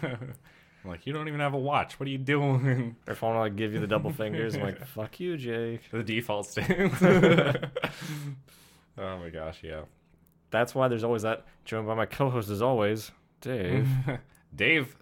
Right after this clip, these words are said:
Speaker 1: this time. <laughs> For now. <laughs>
Speaker 2: We'll see.
Speaker 1: Oh, yeah. But, uh,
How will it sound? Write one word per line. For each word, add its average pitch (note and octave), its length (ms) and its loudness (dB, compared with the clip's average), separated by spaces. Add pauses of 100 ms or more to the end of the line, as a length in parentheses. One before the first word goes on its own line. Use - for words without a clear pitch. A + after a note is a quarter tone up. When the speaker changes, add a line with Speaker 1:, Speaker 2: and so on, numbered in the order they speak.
(120)
Speaker 1:
this G2+ 200 -4
time. F2 440 4
<laughs> E3 1120 6
For G#2 280 0
now. G#2+ 340 8
<laughs> E3 880 8 (800)
Speaker 2:
We'll C3+ 260 0
see. A#2+ 480 -6 (1400)
Speaker 1:
Oh, F#2 360 -2
yeah. D2 200 -10 (260)
But, F#2+ 300 -4
uh, F#2 340 -2